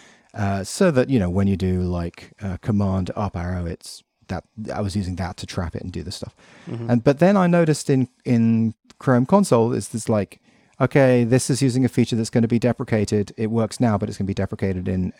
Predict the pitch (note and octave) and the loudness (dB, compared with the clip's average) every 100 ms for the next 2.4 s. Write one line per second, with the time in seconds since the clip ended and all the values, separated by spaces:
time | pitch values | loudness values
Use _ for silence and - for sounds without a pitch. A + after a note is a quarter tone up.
0 | - F2 - - A2 G2 F#2 F2+ G2 F#2 | -12 -12 -12 -6 -2 0 0 0 0 -2
1 | F2+ - G2 E2+ - F#2 - E2+ - F2 | -4 -6 -8 -6 -8 -8 -6 -8 -8 -8
2 | - B2 A#2+ | -4 -2 -2